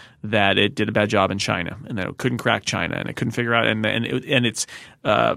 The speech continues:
strategy of having premium products wouldn't work in China because people in China are gonna buy, you know, cheaply made Chinese products. Well, Apple has focused on China and Apple is succeeding in China. And so people who are saying that Apple has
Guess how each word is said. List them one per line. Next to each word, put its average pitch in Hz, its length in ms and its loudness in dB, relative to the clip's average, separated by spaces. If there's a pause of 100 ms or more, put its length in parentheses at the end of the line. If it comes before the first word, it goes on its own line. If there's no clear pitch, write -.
(140)
strategy 160 640 4
of 120 80 2
having 123 400 0
premium 151 500 2
products 127 480 2
wouldn't 151 260 2
work 135 180 2
in 123 100 4
China 95 360 2
because 101 280 -2
people 127 320 -2
in 120 60 -4
China 131 280 0
are 120 100 2
gonna 117 160 -2
buy, 113 300 4 (320)
you 117 100 0
know, 107 80 0
cheaply 139 400 2
made 123 240 4
Chinese 123 440 2
products. - 400 0
Well, 131 160 4 (400)
Apple 170 500 2 (120)
has 123 240 0
focused 156 380 0
on 117 100 2
China 110 420 2
and 117 160 0
Apple 117 300 0
is 113 100 -2
succeeding 139 540 0
in 101 80 -2
China. 101 360 0 (120)
And 113 180 0
so 117 120 2
people 139 320 2
who 135 200 4
are 123 80 2
saying 120 480 2
that 113 120 2
Apple 110 460 0 (360)
has 117 440 0